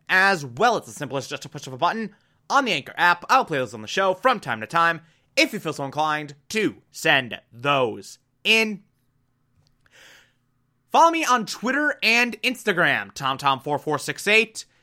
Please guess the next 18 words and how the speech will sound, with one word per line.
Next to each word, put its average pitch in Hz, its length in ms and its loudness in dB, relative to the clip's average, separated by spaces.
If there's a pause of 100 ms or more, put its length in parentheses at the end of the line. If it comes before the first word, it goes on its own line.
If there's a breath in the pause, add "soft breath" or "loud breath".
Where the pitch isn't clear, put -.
(180)
and 202 240 0
support 311 260 0
the - 80 -8
show, 117 240 -4 (400)
Patreon 151 380 0
dot 139 160 2
com 139 240 0
slash 143 320 0
Thomas 156 260 -2
Clark. 226 300 0
Pledge 127 260 -8
just 117 140 -16
a - 20 -20
dollar 113 240 -2
a 131 40 -6
month. 190 340 -4 (360 soft breath)
I 277 140 6
appreciate 202 540 0